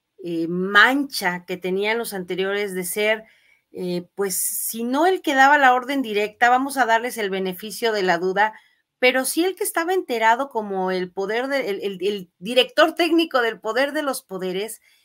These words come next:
y que dejaba que estas cosas ocurrieran en, en los tiempos de Peña Nieto y hacia atrás, eh, pues todas las decisiones se tomaban por orden o por concesión o por omisión del propio presidente. Las cosas sucedían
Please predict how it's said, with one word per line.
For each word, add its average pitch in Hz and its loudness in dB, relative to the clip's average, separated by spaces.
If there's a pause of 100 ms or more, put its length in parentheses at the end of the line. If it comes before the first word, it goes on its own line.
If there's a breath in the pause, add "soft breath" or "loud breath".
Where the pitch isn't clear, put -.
(140)
y 214 -16
que 226 -2
dejaba 269 0
que 254 -10
estas 247 -10
cosas 220 -12
ocurrieran 170 -6
en, 180 -6
en 180 -2
los 175 -6
tiempos 214 -2 (500)
de 196 2
Peña 208 -2
Nieto 247 -2
y 233 2
hacia 185 0
atrás, 165 -8 (560)
eh, 165 -4
pues 175 -6
todas 247 0
las 269 -4
decisiones 196 -6
se 226 -8
tomaban 190 0 (100)
por 180 0
orden 220 -2 (140)
o 180 -6
por 185 -2
concesión 196 -2
o 185 -4
por 190 0
omisión 220 -2 (400)
del 190 0
propio 220 -4
presidente. 202 -4
Las 165 -2
cosas 208 -8
sucedían 226 -2